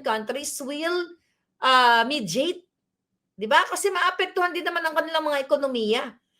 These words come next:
Since nagtatawagan na sila na, ah, base sa nakarating sa atin mga palangga,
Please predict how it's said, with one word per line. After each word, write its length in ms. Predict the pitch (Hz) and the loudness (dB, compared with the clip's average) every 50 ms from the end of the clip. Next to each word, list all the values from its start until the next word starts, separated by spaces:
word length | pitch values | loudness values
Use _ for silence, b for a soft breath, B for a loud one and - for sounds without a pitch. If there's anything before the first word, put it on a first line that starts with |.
| _ _ | _ _
Since 320 | - - - 349 330 302 - | -12 -6 -4 -4 -4 -2 -4
nagtatawagan 680 | 311 311 - 330 311 311 320 302 320 294 269 302 311 330 | -4 0 4 4 4 6 6 6 6 6 6 6 4 4
na 40 | - | 2
sila 260 | - 392 330 269 247 247 | -2 0 2 2 0 0
na, 160 | 240 247 240 240 240 - - _ _ _ _ _ _ _ _ _ _ - | 0 0 -2 -2 -2 -8 -18 _ _ _ _ _ _ _ _ _ _ 2
ah, 720 | 240 240 240 233 226 220 214 214 208 202 208 208 202 185 | 6 6 8 8 6 6 4 4 4 4 4 2 2 0
base 320 | 180 202 233 277 269 302 | 4 4 4 4 4 0
sa 80 | - 302 | -6 -2
nakarating 480 | 262 269 269 277 277 269 277 285 254 254 | -2 0 2 2 2 2 0 -2 -6 -2
sa 240 | - 269 247 254 | -2 0 0 0
atin 160 | 254 262 247 247 | -2 -4 -6 -4
mga 160 | 254 254 247 | -4 -4 -2
palangga, 460 | 254 277 285 311 320 269 196 180 185 | -2 -2 -2 -2 0 0 2 2 2